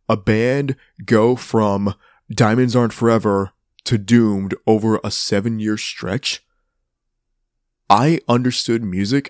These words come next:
as an art form more in that moment than ever before. Bring Me the Horizon explained music to me through these albums. They kind of, like, took my hand and just guided me through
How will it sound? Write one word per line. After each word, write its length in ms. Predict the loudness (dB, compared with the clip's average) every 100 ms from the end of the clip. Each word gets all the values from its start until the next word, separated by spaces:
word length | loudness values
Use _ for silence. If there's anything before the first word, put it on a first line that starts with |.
| -6
as 120 | -4
an 120 | -4 -2
art 220 | -2 0
form 440 | 0 0 2 -2 -6 _ -10
more 560 | -4 2 4 4 2
in 300 | 0 0 0 0
that 260 | -2 -2
moment 480 | -2 0 0 -2 -4 _
than 220 | -4 -4 -4 -2
ever 240 | -2 -2
before. 480 | -4 -6 -8 -10 -18 _ _ _ _ _ _ _ _ _ _ _ _
Bring 180 | 2 4
Me 80 | 6
the 120 | 4
Horizon 760 | 2 2 2 2 2 2 0 -4 _ _ _ _ _ _ -2
explained 920 | 0 0 -4 0 0 2 0 -2 -4
music 380 | -6 -4 -4 -6
to 100 | -10
me 240 | -10 -12 -16 _ _ -4
through 320 | 0 0 0
these 260 | -2 -4 -4
albums. 520 | -6 -8 -10 -12 -12 _ _ _ _ _ _ _ _ -6
They 600 | 0 2 2 2 0 -4 _
kind 380 | -10 -4 -2 0
of, 320 | 2 2 2 0
like, 260 | -2 -2
took 320 | -6 -4 -4
my 220 | -4 -4 -4
hand 580 | -6 -6 -2 -2 -2 -4
and 180 | -4 -4
just 340 | -6 -8 _
guided 400 | -4 -2 0 -2
me 180 | -2 -6
through 640 | -8 -4 0 2 0 -2